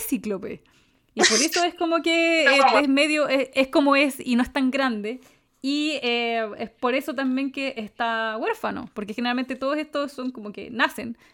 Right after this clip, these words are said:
Speaker 1: están en las, en las grandes ciudades y están por ahí porque son todos errores. Y yo, "Yikes". <laughs>
Speaker 2: Do-, do-,
Speaker 1: Ay.
Speaker 2: doloroso, doloroso.
Speaker 1: Oh,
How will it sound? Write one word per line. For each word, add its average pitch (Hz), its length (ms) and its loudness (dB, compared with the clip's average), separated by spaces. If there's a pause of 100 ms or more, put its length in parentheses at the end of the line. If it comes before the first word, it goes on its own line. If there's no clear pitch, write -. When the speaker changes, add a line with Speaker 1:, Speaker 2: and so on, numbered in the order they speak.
Speaker 1:
están 254 320 -2
en 254 120 0
las, 247 120 0 (160)
en 220 200 -2
las 220 100 -4
grandes 254 300 -4
ciudades 262 340 -4
y 247 60 2
están 254 320 2
por 269 100 2
ahí 240 140 0
porque 240 160 -4
son 226 180 -4
todos 302 420 -2 (360)
errores. 208 880 4
Y 240 140 0
yo, 247 160 6
"Yikes". 453 960 4
<laughs> - 0 - (500)
Speaker 2:
Do-, 453 160 4
do-, 403 140 6
Speaker 1:
Ay. 359 80 4
Speaker 2:
doloroso, 277 760 10
doloroso. 226 680 6 (1400)
Speaker 1:
Oh, 349 220 6